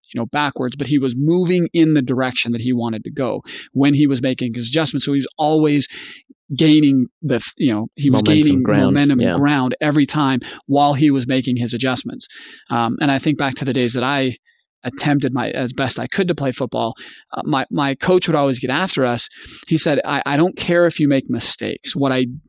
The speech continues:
Speaker 1: as long as you're making this mistakes at full speed." He wanted us moving at full speed.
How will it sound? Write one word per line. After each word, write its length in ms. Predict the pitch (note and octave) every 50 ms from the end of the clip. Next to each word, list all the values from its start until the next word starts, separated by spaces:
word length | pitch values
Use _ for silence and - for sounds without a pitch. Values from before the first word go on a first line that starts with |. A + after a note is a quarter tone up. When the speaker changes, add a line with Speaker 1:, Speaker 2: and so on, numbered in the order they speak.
| _ - - _ _ _ _ _ -
Speaker 1:
as 220 | E3 D3 C3+ B2+
long 400 | C#3+ C#3 C#3+ D3+ D#3+ E3 F3 F3+
as 100 | E3+ D3+
you're 100 | D#3 D3 C#3
making 340 | C#3 C#3 C#3 - C#3 C#3+ C#3
this 180 | B2+ - -
mistakes 480 | - C#3 C3+ - - - B2 B2 - -
at 120 | - -
full 240 | - - C3 A#2 A2
speed." 420 | - - - - - - - - _ _ _ - - - - - - -
He 200 | - - E3 F3
wanted 320 | F3+ F3+ F3+ F3 F3 E3+ D#3+
us 120 | D#3+ -
moving 320 | - C#3+ C#3 C3 C3 B2 A#2
at 140 | F#2+ -
full 380 | - - - D3+ C#3 C#3 C3+ B2+
speed. 580 | - - - - - C3 B2 A2 G#2 G#2 -